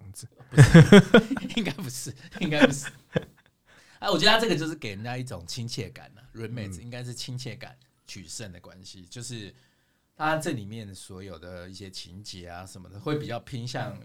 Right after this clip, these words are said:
Speaker 2: 于日常。
Speaker 1: 啊。
Speaker 2: 偏向于日常，就是譬如说，呃，可能两女，就是男女共处一室啦，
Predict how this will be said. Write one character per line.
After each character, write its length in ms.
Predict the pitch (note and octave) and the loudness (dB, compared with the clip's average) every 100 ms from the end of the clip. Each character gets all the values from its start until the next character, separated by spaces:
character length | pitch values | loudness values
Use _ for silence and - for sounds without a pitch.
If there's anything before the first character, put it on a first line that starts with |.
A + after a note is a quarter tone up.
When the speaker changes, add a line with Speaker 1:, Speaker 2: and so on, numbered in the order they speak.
| - | -20
Speaker 2:
于 300 | F#2+ F2 F#2 | -18 -16 -14
日 160 | B2+ G2 | -12 -12
常。 240 | - - - _ _ _ _ _ _ | -16 -20 -20 _ _ _ _ _ _
Speaker 1:
啊。 480 | E2+ E2+ E2+ E2+ D#2+ | -2 0 2 0 -2
Speaker 2:
偏 100 | D#2+ | -6
向 180 | A#2 G#2+ | -8 -10
于 60 | F#2+ | -12
日 160 | G#2 | -16
常， 260 | F#2+ G#2+ G#2 A2 | -18 -20 -20 -20
就 140 | A#2+ A2 | -16 -16
是 80 | F#2+ | -16
譬 180 | A2 | -16
如 60 | F#2 | -18
说， 440 | - F#2 F2+ F#2+ - | -16 -16 -16 -16 -18
呃， 100 | F#2+ | -20
可 160 | F#2 | -18
能 260 | F2 F2 F#2+ - | -18 -18 -20 -16
两 240 | G2 A#2+ | -14 -14
女， 260 | G#2+ F#2+ - _ G#2+ | -14 -16 -20 _ -20
就 60 | A2 | -18
是 160 | A2 | -16
男 240 | F#2+ G2 B2 | -14 -12 -12
女 100 | B2+ | -10
共 200 | B2+ G#2 | -12 -12
处 180 | F2+ | -16
一 80 | E2 | -16
室 320 | F#2+ - G#2 | -14 -14 -14
啦， 260 | E2 E2 | -16 -18